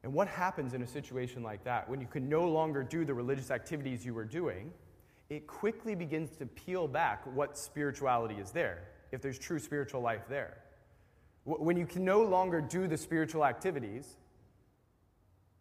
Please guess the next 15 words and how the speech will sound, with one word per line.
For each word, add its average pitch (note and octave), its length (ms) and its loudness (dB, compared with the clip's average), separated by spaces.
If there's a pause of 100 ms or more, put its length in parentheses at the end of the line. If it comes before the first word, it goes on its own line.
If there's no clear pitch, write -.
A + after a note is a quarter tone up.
(120)
those B2 180 -4
religious C#3 340 0
activities, A#2 720 -6 (840)
it B2+ 100 -6
begins F3+ 300 -6
to D3+ 80 -8
show E3+ 240 -2
whether B2 180 0
you A#2 60 -4
have A2+ 180 -6
true B2+ 240 -10
spiritual A#2 440 -10
fruit B2 280 -12
or F#2+ 80 -12
not. B2 240 -14